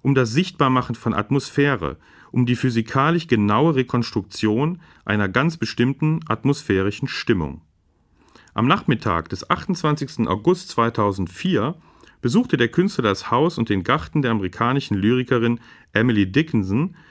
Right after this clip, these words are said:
die von achtzehnhundertdreißig bis achtzehnhundertsechsundachtzig in Amherst lebte. Zentraler Bestandteil ihres Lebens war ihr geliebter Garten, über dessen Atmosphäre sie oft sinnierte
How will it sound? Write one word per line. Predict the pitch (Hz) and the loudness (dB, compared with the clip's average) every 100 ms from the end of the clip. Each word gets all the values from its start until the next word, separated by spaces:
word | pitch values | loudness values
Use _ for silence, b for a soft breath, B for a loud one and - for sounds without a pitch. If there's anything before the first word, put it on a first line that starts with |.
| B 143 | B -4
die | |
von | 143 143 | 0 0
achtzehnhundertdreißig | 160 - 151 113 101 92 110 135 185 - | 0 0 0 2 0 0 0 0 -4 -6
bis | - | -4
achtzehnhundertsechsundachtzig | 120 - 110 92 110 117 - 113 120 - 123 113 | -6 -2 -2 0 0 -2 -4 -2 -4 -4 -6 -2
in | 104 - | -2 -2
Amherst | 95 104 110 113 - | -2 2 0 -2 -4
lebte. | 87 80 - - - _ b b b | -4 -4 -8 -14 -16 _ b b b
Zentraler | - 196 220 160 135 | 0 2 4 2 2
Bestandteil | 107 - - 208 220 90 | 2 0 2 2 2 0
ihres | 90 90 | 0 -2
Lebens | 101 117 147 - | 0 0 0 0
war | 117 | 0
ihr | 98 | 2
geliebter | 101 92 95 - 104 | 0 0 -2 -2 0
Garten, | 135 - - - - _ B B B - | -2 -2 -12 -14 -14 _ B B B 0
über | 135 | 2
dessen | 139 143 147 | 2 2 0
Atmosphäre | 123 143 123 - 185 185 | 0 0 -2 2 2 2
sie | 139 107 | 0 2
oft | 123 - | 0 0
sinnierte | 98 92 104 120 - 202 | 0 2 2 2 0 -2